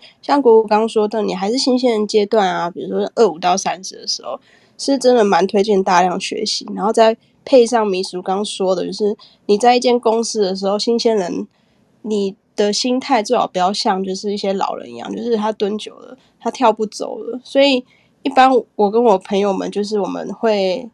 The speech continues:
就像米叔说，就是去看 LinkedIn 现在你，呃，或，你，或者是现在或者之后想要走的职位，需要的能力是什么，然后默默把它补足。然后可能，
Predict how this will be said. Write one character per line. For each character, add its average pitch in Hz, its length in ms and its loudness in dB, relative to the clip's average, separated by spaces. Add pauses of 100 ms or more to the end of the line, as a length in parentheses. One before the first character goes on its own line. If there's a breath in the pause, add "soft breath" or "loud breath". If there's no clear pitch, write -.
(160)
就 226 120 -2
像 226 180 0
米 202 100 -2
叔 185 200 -8
说， 180 260 -6
就 208 160 -2
是 220 260 -4 (240)
去 247 140 -4
看 233 240 2
LinkedIn 214 420 2
现 202 240 -2
在 190 160 0
你， 208 240 -6 (460 soft breath)
呃， - 260 -2
或， - 220 -2
你， 190 300 0 (160)
或 240 120 2
者 170 60 0
是 - 160 -10 (140)
现 220 260 2
在 202 220 4
或 214 120 -2
者 220 100 4
之 247 260 -6
后 247 160 2
想 170 180 -8
要 190 80 -2
走 - 240 -10
的 - 60 -14
职 - 200 -12
位， 185 220 -4 (180 loud breath)
需 - 180 0
要 220 140 8
的 185 120 -4
能 175 240 -4
力 196 100 2
是 190 160 -6
什 - 220 -10
么， - 200 -20
然 202 80 -6
后 196 80 0
默 220 140 0
默 202 140 0
把 160 140 -8
它 185 100 -6
补 226 240 -14
足。 - 160 -14 (160)
然 190 100 0
后 214 60 2
可 214 140 -2
能， 185 280 -2